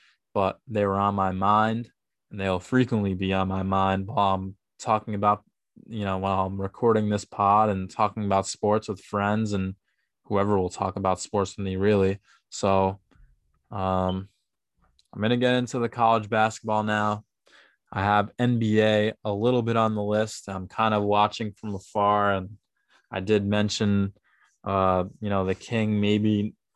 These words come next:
dropping from my goat debate, and then the next game he has fifty-six and ten. So we're gonna talk about him a little bit at the end of the episode, as well as some other things going on in the N B A. But I wanna start off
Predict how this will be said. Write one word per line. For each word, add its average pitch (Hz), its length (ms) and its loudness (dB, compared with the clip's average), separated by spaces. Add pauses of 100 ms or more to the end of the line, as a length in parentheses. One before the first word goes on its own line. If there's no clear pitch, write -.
(160)
dropping 107 560 0
from 117 180 -6
my 101 200 2
goat 107 280 2
debate, 104 520 2
and 98 180 -6
then 95 320 -4
the 101 140 0
next 98 280 -2
game 101 280 0
he 98 100 -2
has 92 220 -2
fifty-six 104 540 -6
and 95 140 -6
ten. 104 320 -2
So 107 160 -6
we're 110 80 2
gonna 120 200 0
talk 110 240 0
about 101 260 0
him 107 400 -4
a 107 80 -2
little 107 220 0
bit 104 160 2
at 101 140 0
the 101 100 -4
end 104 180 0
of 101 80 0
the 101 80 2
episode, 101 600 0 (420)
as 98 120 -6
well 101 200 4
as 95 80 -2
some 98 300 -8 (120)
other 110 260 2
things 101 420 -6
going 104 280 -4
on 98 200 -2
in 98 60 -8
the 98 140 -6
N 98 100 -4
B 98 200 -4
A. 104 200 -4 (540)
But 92 340 -2
I 107 60 0
wanna 147 320 4
start 127 480 4
off 104 340 4